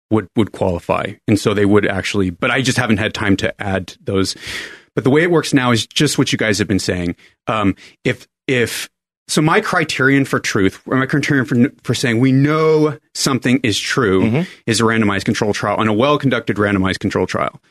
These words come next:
Speaker 1: So a randomized control trial is, um, you basically just take a group of people, and if you have two groups that you're comparing, like, one treatment that you're,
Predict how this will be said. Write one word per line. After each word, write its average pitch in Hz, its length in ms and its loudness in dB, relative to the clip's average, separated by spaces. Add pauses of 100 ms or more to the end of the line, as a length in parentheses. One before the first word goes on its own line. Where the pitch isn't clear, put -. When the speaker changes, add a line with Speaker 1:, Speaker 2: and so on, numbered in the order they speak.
(180)
Speaker 1:
So 123 160 0
a 113 60 4
randomized 147 460 2
control 131 260 2
trial 104 460 0
is, 98 420 2 (380)
um, 95 440 0 (380)
you 127 80 2
basically 135 240 2
just 113 180 -2
take 139 140 0
a 123 60 -2
group 135 180 2
of 156 100 0
people, 104 520 2 (680)
and 110 300 0
if - 100 -2
you 123 80 2
have 107 100 -2
two 147 200 0
groups 131 260 0
that 131 100 -2
you're 123 80 0
comparing, 113 300 -2
like, 104 140 -4
one 123 180 0
treatment 113 300 0
that 98 60 0
you're, 110 160 2